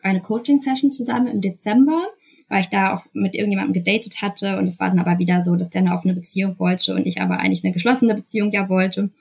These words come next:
Genau, und dann, ähm, ja, habe ich vom Liebesmagneten gehört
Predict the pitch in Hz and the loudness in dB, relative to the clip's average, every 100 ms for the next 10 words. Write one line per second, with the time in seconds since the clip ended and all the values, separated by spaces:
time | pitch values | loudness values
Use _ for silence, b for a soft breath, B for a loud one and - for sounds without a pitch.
0 | B B B B B B _ - 254 190 | B B B B B B _ 2 6 6
1 | 185 202 214 233 233 233 240 240 247 247 | 6 4 4 2 2 2 4 4 2 0
2 | - _ 247 226 175 - 220 208 214 202 | -8 _ 2 4 2 -2 0 0 2 2
3 | 220 269 254 247 254 247 240 302 - | 2 0 0 0 0 0 2 0 -2